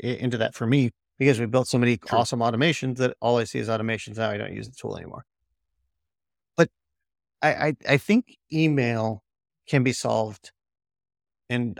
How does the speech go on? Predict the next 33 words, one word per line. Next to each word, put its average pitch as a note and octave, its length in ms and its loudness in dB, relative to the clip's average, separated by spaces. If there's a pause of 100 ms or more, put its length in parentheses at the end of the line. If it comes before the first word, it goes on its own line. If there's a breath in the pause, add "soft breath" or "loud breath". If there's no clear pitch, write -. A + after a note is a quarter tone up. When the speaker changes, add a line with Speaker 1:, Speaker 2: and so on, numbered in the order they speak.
Speaker 1:
I A#2+ 80 0
wanted D#3 300 0
to C#3 80 -2
talk F#3+ 320 -2
about A2 260 0
it G#2+ 80 -6
with G#2 180 -8
you G#2+ 180 -4 (420)
because A#2+ 220 -4
I B2 100 0
thought C#3 320 0
I C3+ 100 -2
could, B2 460 -4 (200)
and A#2+ 100 -2
I B2 60 2
wanted C3+ 300 0
to B2 60 -6
use C3 520 -4
the A#2+ 120 -4
conversation A#2+ 840 -4
we D3+ 120 -2
have F3+ 340 -2 (360)
to - 80 -4
see G#3 140 2
if G#3+ 100 2
it A3+ 40 6
would G#3+ 100 4
work, G#3+ 220 0 (520)
to C3+ 120 -2
bat C3+ 320 2
around D#3 240 0
the D3+ 120 0
idea A2+ 500 -2